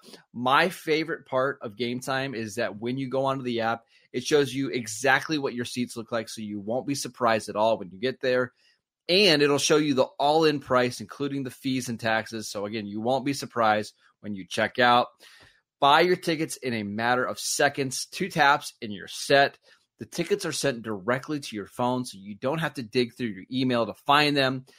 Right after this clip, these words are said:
Snag the tickets without the stress with Game Time. Just download the Game Time app, create an account, and use promo code Locked On N F L for twenty dollars off your first purchase. Terms apply. Again,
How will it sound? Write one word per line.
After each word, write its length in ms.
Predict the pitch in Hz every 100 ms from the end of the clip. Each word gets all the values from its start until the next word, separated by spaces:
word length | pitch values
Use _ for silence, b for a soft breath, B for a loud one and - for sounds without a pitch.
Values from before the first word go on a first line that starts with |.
| b b
Snag 800 | - - 147 143 151 165 165 -
the 80 |
tickets 420 | 117 151 127 135 -
without 500 | 110 _ 127 135 147
the 80 |
stress 380 | 135 - 117 -
with 140 | 107 -
Game 260 | - 160 165
Time. 460 | - 147 139 135 135 b _
Just 220 | 110 -
download 360 | 117 127 143 151
the 60 | 135
Game 220 | 139 131
Time 240 | 131 123
app, 260 | 117 117 - _ _ -
create 400 | - 131 139 143
an 60 |
account, 400 | 135 131 120 117
and 140 | 113 113
use 200 | 139 139
promo 260 | 143 135
code 300 | 120 123 113
Locked 480 | 101 113 135 156 -
On 260 | 156 143 139
N 140 | 131
F 160 | 127 120
L 220 | 107 107
for 180 | - 113 -
twenty 540 | - 139 151 190 226
dollars 380 | 175 143 139 120 -
off 300 | 123 131 -
your 120 | 104 -
first 240 | 101 98
purchase. 540 | - 147 143 151 143 - _ _ _ _ _
Terms 280 | - 127 135
apply. 440 | 147 139 110 107 104
Again, 380 | 110 110 104